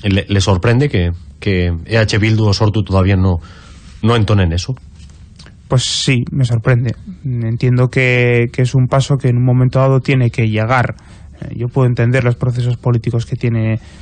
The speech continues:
Speaker 2: cada uno, pero me parece que dentro de, eh, de un mínimo ético, dentro de, de, de una comprensión mínima de lo que ha sucedido en este país y de un reconocimiento, como he dicho antes, del, del daño injusto que han sufrido,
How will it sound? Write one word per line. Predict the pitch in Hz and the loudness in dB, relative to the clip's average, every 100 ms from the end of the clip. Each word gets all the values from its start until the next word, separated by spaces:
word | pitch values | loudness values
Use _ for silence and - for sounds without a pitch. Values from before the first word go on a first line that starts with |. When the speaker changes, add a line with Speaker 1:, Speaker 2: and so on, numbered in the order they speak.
| - - - | -20 -14 -2
Speaker 2:
cada | 117 120 | 0 2
uno, | 135 117 - | 2 0 0
pero | 123 113 110 110 - - - | 0 2 0 -4 -12 -14 -4
me | 117 | -2
parece | 113 120 - 123 | 2 0 0 -2
que | - 113 113 | -2 -2 -2
dentro | 117 120 - 117 | -2 -2 -2 0
de, | 113 110 104 - - - | 2 0 -2 -6 -16 -4
eh, | 110 104 104 110 - 110 | 0 2 2 0 -2 0
de | 110 | 2
un | 120 131 | 4 4
mínimo | 127 120 117 117 113 107 117 | 4 4 2 2 0 0 0
ético, | 165 175 143 120 117 | 0 -2 -2 0 0
dentro | 123 123 123 | 0 0 0
de, | 120 113 110 - - - | 2 2 0 -4 -16 -4
de, | 117 107 104 | 0 2 2
de | 117 | 2
una | 123 120 120 | 4 2 0
comprensión | - 131 120 123 123 156 151 143 127 | 0 0 2 2 2 2 2 2 0
mínima | 135 147 151 135 131 | 0 2 4 4 2
de | 123 | 2
lo | 120 | 2
que | |
ha | 131 | 2
sucedido | 131 127 127 | 2 2 2
en | |
este | 127 - | 2 0
país | 131 147 160 | -2 0 0
y | 131 | 0
de | 123 | 2
un | 139 | 2
reconocimiento, | 139 139 127 131 135 135 170 - 123 | 2 2 2 2 2 2 0 0 -2
como | 117 120 | -2 -2
he | |
dicho | 123 135 | 0 2
antes, | 156 156 123 | 2 2 2
del, | 117 110 - - - | 2 0 -6 -20 -4
del | 123 120 | 0 2
daño | 139 139 | 4 4
injusto | 127 180 185 139 | 2 0 0 -2
que | 127 | 2
han | 139 | 2
sufrido, | 139 131 143 147 135 | 2 0 2 2 2